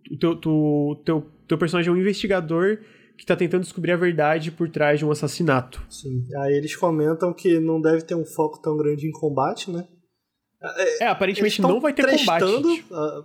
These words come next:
Speaker 2: pelo menos o que o Leak diz é que eles estão
Speaker 1: É.
Speaker 2: experimentando, mas ele deve ser, deve ter um foco mais narrativo. Pra quem não sabe, o Josh Sawyer foi quem,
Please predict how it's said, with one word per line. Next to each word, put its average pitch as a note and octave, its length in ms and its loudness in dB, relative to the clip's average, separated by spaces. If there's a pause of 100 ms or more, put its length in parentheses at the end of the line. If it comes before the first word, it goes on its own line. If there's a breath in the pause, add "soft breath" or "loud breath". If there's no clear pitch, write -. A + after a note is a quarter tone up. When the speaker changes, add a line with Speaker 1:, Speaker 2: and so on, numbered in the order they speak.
Speaker 2:
pelo E3+ 160 0
menos F3+ 180 -2
o - 20 -8
que F3+ 120 -2
o F#3 40 4
Leak F#3+ 260 -4
diz F3+ 200 -6
é G3+ 60 0
que G3+ 100 -4
eles F3+ 140 2
estão - 220 0
Speaker 1:
É. C#3 100 8 (120)
Speaker 2:
experimentando, G3+ 880 0 (600 soft breath)
mas E3+ 320 0
ele F3 160 2
deve F3+ 260 4
ser, F#3+ 420 -2 (100)
deve D#3+ 240 2
ter F3 100 -4
um F3+ 80 -4
foco F3 320 -4
mais F3 160 -4
narrativo. F3+ 400 -2
Pra G#3 160 -2
quem C#4+ 140 -4
não D#4+ 80 0
sabe, A3+ 320 2
o - 20 -2
Josh G3+ 220 4
Sawyer F#3+ 300 2
foi G3 220 -2
quem, F3 420 -4